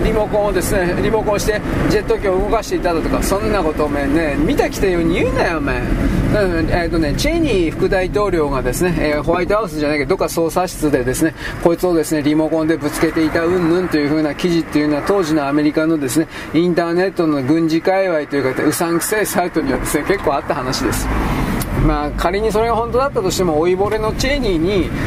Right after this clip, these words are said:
そういうリモコンで正確にビルにぶつけることができたなんてことは僕は絶対に思えません。無理、無理、無理、無理、無理。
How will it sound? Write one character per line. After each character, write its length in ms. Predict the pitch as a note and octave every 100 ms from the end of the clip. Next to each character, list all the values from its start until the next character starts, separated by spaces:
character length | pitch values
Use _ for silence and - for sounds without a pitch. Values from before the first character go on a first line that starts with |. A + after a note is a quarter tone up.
| -
そ 100 | -
う 20 | F3+
い 60 |
う 20 | E3
リ 140 | E3+
モ 160 | G3+ G3+
コ 180 | A3
ン 100 | G#3+
で 260 | G#3+ C4 C#3+ - -
正 320 | - G#3 G#3
確 300 | G3+ G3 F#3+
に 260 | A3+ C#4+ F3 - C#3+
ビ 140 | E3 C4
ル 140 | A#3
に 240 | G3 A#3+ E3 C3
ぶ 100 | F3
つ 120 | -
け 100 | G3+
る 100 | G3
こ 120 | G#3+
と 140 | A3+ A#3+
が 240 | A3 D#3+ -
で 100 | A#3
き 80 | -
た 80 |
な 140 | F#3+ F#3
ん 60 |
て 140 | F3 E3
こ 120 | E3+
と 100 | G#3
は 80 | D#3+
僕 160 | F3+
は 60 | E3+
絶 240 | E3 F#3 -
対 200 | - A#3
に 80 | C4
思 220 | B3+ B3
え 60 | A#3
ま 100 | G#3+
せ 140 | G#3+
ん。 60 | - - -
無 100 | A3+
理、 120 | A3+
無 100 | A#3+
理、 80 | A3+
無 140 | A3+
理、 100 | A3+
無 100 | A3
理、 120 | B3
無 100 | A#3
理。 120 | B3